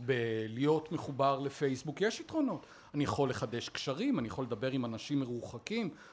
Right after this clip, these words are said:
אני יודע מתי יום הולדת של החברים שלי, שאף פעם לא ידעתי. זה, יש בזה הרבה מאוד יתרונות, אבל אנחנו היום לא מול מסך הטלוויזיה, אנחנו היום מול שלושה. יש לי גם מחשב,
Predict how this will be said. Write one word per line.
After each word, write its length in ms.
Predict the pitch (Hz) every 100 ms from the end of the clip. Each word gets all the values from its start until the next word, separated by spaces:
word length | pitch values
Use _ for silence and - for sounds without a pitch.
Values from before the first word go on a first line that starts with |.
| -
אני 100 | 160
יודע 200 | 135 127
מתי 400 | 139 143 143 139
יום 300 | 135 123 131
הולדת 380 | 135 123 143 147
של 140 | 147 123
החברים 420 | 131 120 120 147
שלי, 200 | - 135
שאף 280 | - 82 -
פעם 260 | 98 110
לא 120 | 110
ידעתי. 460 | 98 101 120 123 156 - - - -
זה, 160 | 151 226
יש 300 | 202 190 262 392
בזה 180 | 277
הרבה 300 | 180 151 175
מאוד 240 | 180 180 160
יתרונות, 600 | 156 156 151 135 113 -
אבל 720 | 151 120 175 302 247 180 180 190 - -
אנחנו 360 | 185 190 220
היום 300 | 226 294 294
לא 300 | 233 214 226
מול 720 | 233 196 185 190 190 190 180 175 -
מסך 520 | 160 160 160 156 151
הטלוויזיה, 960 | - 151 139 110 120 110 - 110 104 104 123 - _ 185
אנחנו 320 | 226 - 262
היום 200 | 285 311
מול 160 | 330 311
שלושה. 520 | - 370 349 - 381 370 339 - - - 180
יש 360 | 208 208 -
לי 520 | 214 208 202 196 180 165
גם 540 | 170 220 330 320 277
מחשב, 600 | 240 117 - 180 170 175